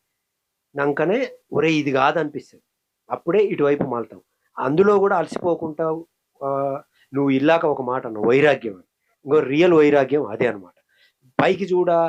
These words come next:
అన్ని కావాలి, ఆస్తులు కావాలి, పొలాలు కావాలి, బంగారం కావాలి, ఆ, అన్ని బాగుండాలి, అన్ని చేయాలి, మళ్ళీ స్పిరిచువాలిటీ కావాలి, ఆరోగ్యం కావాలి, అన్ని కావాలంటే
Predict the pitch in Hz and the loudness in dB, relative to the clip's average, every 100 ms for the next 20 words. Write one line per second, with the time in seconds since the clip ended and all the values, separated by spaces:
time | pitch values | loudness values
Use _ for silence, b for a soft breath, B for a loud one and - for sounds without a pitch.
0 | - _ _ 131 160 202 220 170 156 156 | -4 _ _ -20 -12 -2 0 2 4 4
1 | 131 131 220 - 220 240 - 151 151 156 | 2 -2 -6 -8 -8 -8 -6 -2 0 0
2 | 160 170 156 120 123 135 143 143 151 151 | -2 -4 -6 -8 -6 -4 -2 -2 -2 -4
3 | 117 110 120 131 139 139 147 151 151 160 | -6 -4 -2 -2 -2 -2 -2 -2 -4 -8
4 | 139 _ b b - 113 107 131 151 214 | -10 _ b b -14 -10 -10 -10 0 0
5 | 170 160 160 156 156 160 147 139 165 165 | 4 4 2 0 0 -2 -6 -6 -4 0
6 | 151 151 175 214 b - 156 170 - 156 | 0 0 -4 -12 b -12 -8 -8 -8 -8
7 | 156 160 147 156 156 170 139 127 139 143 | -2 -2 0 0 0 0 -2 -2 0 0
8 | 147 147 160 143 139 165 147 143 135 135 | 0 -2 -2 -4 0 2 4 2 -2 -4
9 | 233 | -6